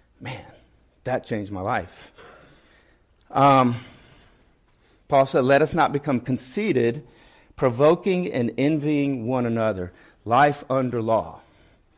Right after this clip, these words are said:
When we're conceited, it means I'm better than you. I'm better than you. I'm the powerful one in the family.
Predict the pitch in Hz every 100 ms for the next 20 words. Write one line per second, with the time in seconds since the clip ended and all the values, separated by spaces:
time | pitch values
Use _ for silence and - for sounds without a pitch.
0 | _ _ _ _ _ _ _ _ _ _
1 | 131 147 139 156 156 156 147 - _ _
2 | _ _ _ _ _ _ _ _ _ 151
3 | 135 - 240 254 135 131 131 147 135 147
4 | 170 139 170 175 147 127 110 85 90 -
5 | _ _ _ _ _ _ _ _ _ _
6 | _ _ - 135 131 139 139 110 90 78
7 | 101 _ _ _ _ _ _ _ _ _
8 | _ _ - 160 175 160 156 156 160 156
9 | 143 151 135 139 127 120 117 120 117 95
10 | 92